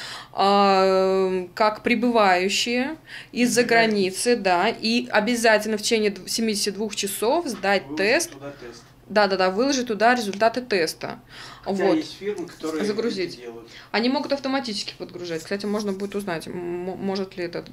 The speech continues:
Speaker 1: э, это гемотест автоматически подгружать на госуслуги. Вот.
Speaker 2: Загружать сами.
Speaker 1: Да, да, да, да, да.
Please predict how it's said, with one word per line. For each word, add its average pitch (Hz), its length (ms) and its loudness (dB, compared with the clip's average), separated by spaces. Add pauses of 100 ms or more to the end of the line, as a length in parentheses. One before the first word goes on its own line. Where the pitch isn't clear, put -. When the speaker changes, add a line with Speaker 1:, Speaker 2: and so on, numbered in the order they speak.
Speaker 1:
э, - 180 -8 (200)
это - 420 -14 (100)
гемотест 190 580 -6
автоматически 185 680 -8
подгружать 185 380 -6
на 185 80 -8
госуслуги. - 480 -12 (560)
Вот. 220 280 2 (120)
Speaker 2:
Загружать 151 500 -10
сами. 160 180 -6
Speaker 1:
Да, 214 160 6
да, 208 120 0
да, 202 120 4
да, 202 120 2
да. 190 280 0